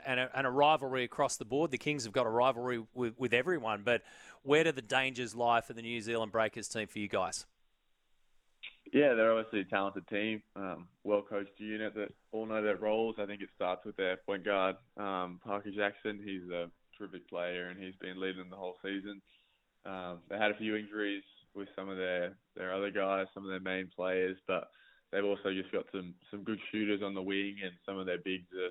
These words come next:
Speaker 2: super athletic, so it's gonna be important that we rebound them, um, and try and keep the, the guards out of,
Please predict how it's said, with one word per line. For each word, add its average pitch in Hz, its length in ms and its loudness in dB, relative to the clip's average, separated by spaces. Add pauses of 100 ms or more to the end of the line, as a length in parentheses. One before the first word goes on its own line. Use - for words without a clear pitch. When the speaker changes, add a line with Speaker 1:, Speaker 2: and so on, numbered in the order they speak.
(100)
Speaker 2:
super 98 240 -2
athletic, 90 420 0 (100)
so 85 80 -4
it's 80 160 -8
gonna 92 160 -4
be 90 240 0 (460)
important 101 460 0
that 95 100 2
we 95 140 2
rebound 95 560 0
them, 95 720 -4
um, 87 280 -8 (300)
and 95 140 -6
try 90 220 -2
and 90 100 -8
keep 90 220 -6
the, 90 260 -2 (140)
the 95 80 -6
guards 90 440 -2
out 87 200 0
of, 87 160 -6